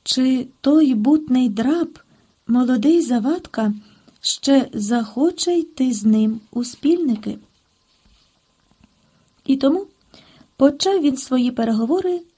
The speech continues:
з старим Йосифом, почав, як то кажуть, добиратися до Бога через святих. Справа малася у буфетику Рузі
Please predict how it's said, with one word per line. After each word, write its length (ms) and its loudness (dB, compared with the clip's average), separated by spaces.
з 80 -12
старим 500 0
Йосифом, 720 -4
почав, 580 -2
як 340 -2
то 140 -6
кажуть, 520 -4
добиратися 800 0
до 140 -2
Бога 420 0
через 400 -4
святих. 540 -6
Справа 540 -2
малася 680 0
у 100 0
буфетику 640 0
Рузі 440 2